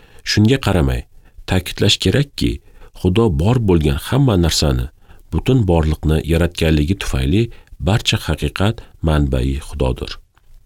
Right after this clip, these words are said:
Uning haqiqatidan boshqa haqiqat yo'q, mavjud emas. U o'z haqiqatini esa o'z kalomi orqali bizga yetkazdi. Xudo eng oliy va mutlaq hokimiyatga ega. U bizga kalomi orqali gapirishni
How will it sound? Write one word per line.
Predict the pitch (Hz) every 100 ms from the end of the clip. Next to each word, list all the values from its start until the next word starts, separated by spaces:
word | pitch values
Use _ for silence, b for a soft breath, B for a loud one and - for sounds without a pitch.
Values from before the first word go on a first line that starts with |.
| -
Uning | 90 113 131
haqiqatidan | - 107 101 92 90 87 113 95
boshqa | 85 - 92
haqiqat | - 85 73 - 78 - 78
yo'q, | 69 - - -
mavjud | 78 78 82 78
emas. | 71 64 62 - - - -
U | 117 139
o'z | - 143 -
haqiqatini | 107 101 95 85 78 73 107
esa | 85 - 62 b b b b -
o'z | 113 131
kalomi | - 95 98 92 -
orqali | 90 82 82 80 71
bizga | 71 - 73
yetkazdi. | 71 - 64 58 60 62 - b b b -
Xudo | 80 101 -
eng | 110 123 -
oliy | 95 82 76 64 -
va | 85 78
mutlaq | 76 131 - 80 -
hokimiyatga | - 90 - 78 71 - -
ega. | 69 62 58 - - _ _ -
U | 120
bizga | 90 71 78 98 - B B
kalomi | - 95 90 87 117
orqali | 85 - 82 82
gapirishni | 71 76 - 73 - 87